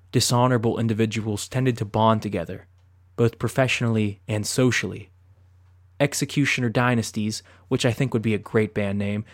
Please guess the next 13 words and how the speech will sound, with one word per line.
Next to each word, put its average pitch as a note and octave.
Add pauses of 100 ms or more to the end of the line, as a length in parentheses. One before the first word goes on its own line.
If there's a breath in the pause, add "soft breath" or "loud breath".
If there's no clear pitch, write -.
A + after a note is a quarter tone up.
(120)
sprang C3+
up B2+
across C3 (160)
time, G#2 (360)
built B2
on A#2
both A#2
mutual C3
exclusion A#2+
and A2
strategic A#2
intermarriage. G#2+ (880)
These E3